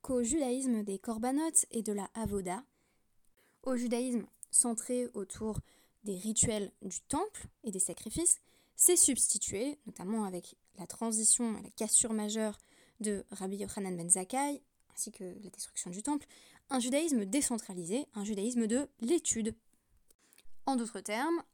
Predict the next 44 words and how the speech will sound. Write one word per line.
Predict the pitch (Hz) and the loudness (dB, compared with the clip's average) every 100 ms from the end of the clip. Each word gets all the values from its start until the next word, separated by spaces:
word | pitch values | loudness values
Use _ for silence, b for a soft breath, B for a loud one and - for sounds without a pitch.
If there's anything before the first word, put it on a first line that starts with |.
| _ | _
avant, | 277 262 262 202 - _ - | 2 4 2 0 -4 _ 0
on | 254 | 2
apportait | 233 214 202 196 | 2 0 -4 -4
des | 185 | -4
sacrifices, | - - - 262 339 - - b b b | -6 -10 -6 2 4 2 -2 b b b
et | 208 | -8
puis | - 208 240 349 - _ _ - | -6 -4 -2 -4 -8 _ _ -6
on | 208 214 | 0 0
est | 220 | 2
passé | 202 277 | 2 4
à | |
une | 220 | 2
forme | 233 220 202 185 | 0 0 -2 -2
nouvelle. | 185 247 214 202 381 233 - - | 2 2 4 0 -2 -6 -10 -14
Alors, | 190 185 | -14 -14
euh, | - - _ b b | -16 -18 _ b b
dans | 220 | 2
certaines | 208 220 226 | 4 4 0
versions, | 214 220 - 247 240 208 | 0 2 2 2 0 -2
euh, | - - - - | -6 -14 -20 -14
de, | 196 196 180 175 | -8 -6 -6 -6
de | 190 | -6
cette | 190 196 - | -2 -2 -2
idée | 214 214 | -2 -2
reçue, | 190 185 214 202 - b b b b _ _ _ b b | 0 2 2 0 -8 b b b b _ _ _ b b
il | 202 | -2
s'agit | - 208 226 | 0 0 -2
d'un | 202 175 | -4 -4
pis-aller, | 175 - 233 233 233 233 208 | -6 -2 2 2 0 -2 -2
et | |
dans | 202 202 | -2 0
d'autres, | 226 233 - | 0 0 -2
ce | - | -2
serait | - 220 214 | -2 -2 -4
une | 190 | -2
sorte | - 202 202 | -4 -4 -8
de, | 208 - b b | -12 -16 b b
de | - | -8
progrès, | 208 - 269 226 214 294 | -6 0 0 0 -2 -4
on | 190 | -4
aurait | 180 | -6
dépassé | 180 233 254 220 220 262 | -2 0 0 0 2 2
le | 220 | 0
besoin | 202 196 202 202 | -4 -4 -4 -4